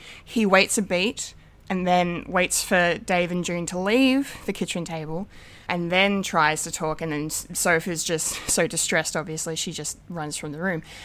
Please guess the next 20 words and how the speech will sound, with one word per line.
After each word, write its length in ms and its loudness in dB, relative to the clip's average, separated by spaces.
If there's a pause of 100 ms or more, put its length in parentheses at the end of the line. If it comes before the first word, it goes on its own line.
And 160 8
I 40 8
suppose 460 4
that 140 6
can 160 4
be 100 2
explained 500 0
away 460 2
as, 240 -2
like, 260 -2
you 60 0
know, 140 0
Carl's 500 4
character, 460 2
he's 200 -4
not 240 0
really 520 0 (720)
the 100 6
most 240 8
confident 640 4